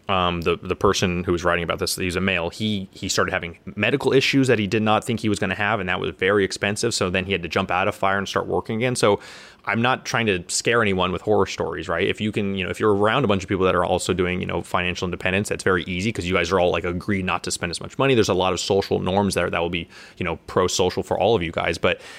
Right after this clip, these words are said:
if your friends are not fire and you are, it can get really scary, especially as things start to progress. So keep that in mind as you're kind of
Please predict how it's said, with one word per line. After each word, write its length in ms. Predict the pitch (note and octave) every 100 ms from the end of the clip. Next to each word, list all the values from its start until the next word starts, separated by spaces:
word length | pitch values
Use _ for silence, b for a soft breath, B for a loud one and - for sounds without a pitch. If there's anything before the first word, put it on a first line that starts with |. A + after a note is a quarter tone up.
| B
if 160 | B2 -
your 140 | B2+
friends 340 | - C3+ C3+ A2+
are 140 | G2+
not 340 | F#2+ A2 A2+ -
fire 320 | A#2+ A#2+ F#2+
and 100 | F#2+
you 180 | G#2 G#2+
are, 260 | G#2 G2
it 180 | D2+ F#2+
can 160 | A#2 G2+
get 140 | F#2+
really 180 | G2 F2+
scary, 380 | - G#2+ G2+ E2+
especially 420 | - G2 - F2+
as 140 | F2
things 240 | - F#2 -
start 200 | F#2+ -
to 60 |
progress. 400 | - F2+ G2 F2
So 140 | - F#2
keep 320 | - - C#3+
that 160 | C3+ G#2+
in 100 | F#2
mind 380 | F2 F#2 F#2
as 160 | F2 E2
you're 80 | F2
kind 240 | -
of 80 | F2+